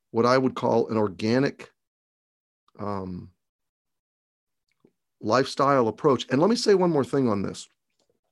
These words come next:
It also looks more like a team effort than an individual achievement. Okay. So I believe with all my heart that, you know, again, some of the environments that I've,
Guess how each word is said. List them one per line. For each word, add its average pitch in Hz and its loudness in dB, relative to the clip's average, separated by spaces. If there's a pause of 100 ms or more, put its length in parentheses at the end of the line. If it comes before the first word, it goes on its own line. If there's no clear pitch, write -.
(200)
It 135 0
also 165 2
looks 120 0
more 120 0
like 113 -2
a 107 -4
team 120 -2
effort - -10 (1200)
than 120 -2
an 120 -2
individual 117 0 (220)
achievement. - -10 (640)
Okay. 107 -10 (580)
So 127 0 (220)
I 151 2
believe 170 0 (280)
with 120 -4
all 156 0
my 131 0
heart 113 -4
that, 110 -2 (880)
you 156 4
know, 143 2
again, 135 0
some 170 0
of 180 2
the 196 2
environments 139 2
that 120 -2
I've, 117 -2